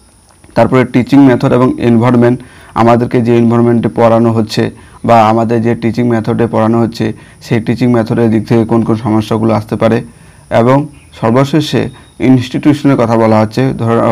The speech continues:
অর্থাৎ ইনস-, যে ইনস্টিটিউশনের teaching প্রক্রিয়াটা চলছে, সেই ইনস্টিটিউশনের দিক থেকে কোন কোন সমস্যাগুলো আসতে পারে। তাহলে আমরা, আহ, প্রথম দেখে নিব যে factor affecting teaching related to teacher,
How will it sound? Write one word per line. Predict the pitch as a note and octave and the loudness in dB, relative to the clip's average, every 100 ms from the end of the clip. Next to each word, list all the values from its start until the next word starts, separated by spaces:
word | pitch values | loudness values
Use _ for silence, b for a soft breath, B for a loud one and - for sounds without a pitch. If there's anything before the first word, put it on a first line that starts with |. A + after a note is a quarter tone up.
| A2+ A#2 | 0 -2
অর্থাৎ | A#2 A2 A#2+ A#2 - A#2 | -4 -4 -2 -4 -4 -2
ইনস-, | A#2 A2+ A#2 | 0 0 -2
যে | A#2+ A#2 | 0 0
ইনস্টিটিউশনের | A#2 A#2 A#2+ A2+ - A2 A2 A2 | 0 -4 -6 -6 -2 -2 -2 -2
teaching | A2+ G#2+ A#2+ | -4 -2 -2
প্রক্রিয়াটা | A2+ A2 A2 G#2+ A2 | 0 0 0 0 0
চলছে, | A#2+ A#2+ B2 | 0 0 0
সেই | A#2+ A2+ | 0 0
ইনস্টিটিউশনের | A2 - A2 A#2+ C3 B2 | 0 -2 -4 -4 0 -2
দিক | A2+ - | -2 -2
থেকে | A#2+ | -2
কোন | A2+ A2+ | 0 -2
কোন | A2 G#2+ | -2 -4
সমস্যাগুলো | - G#2+ A2 A2 B2 F#3 B B B B | -4 -6 -2 0 0 0 B B B B
আসতে | A#2 A2+ B2 | -4 -2 -2
পারে। | E3+ - - B B B B - | -2 -4 -8 B B B B -2
তাহলে | C3 C#3 | 2 4
আমরা, | D#3 E3 E3+ | 4 4 2
আহ, | - A#2+ A#2 | 2 2 2
প্রথম | A#2+ A#2+ C#3 D3+ C3+ | 2 0 2 2 2
দেখে | A#2+ C#3 | 2 2
নিব | C3+ A2 B2+ D3 - | 4 2 0 -4 -8
যে | - A#2 A2+ | -2 0 -2
factor | C#3 A#2+ A#2 D3 | -4 -4 0 0
affecting | D3 A#2 C3 B2+ C#3+ C3+ C3+ | 2 0 -4 -2 2 2 0
teaching | A#2+ - C3+ | -2 2 2
related | B2 A#2 A2 A#2+ | 4 2 0 -2
to | - A2+ | -2 -2
teacher, | A#2+ A2+ G#2+ | -2 0 -2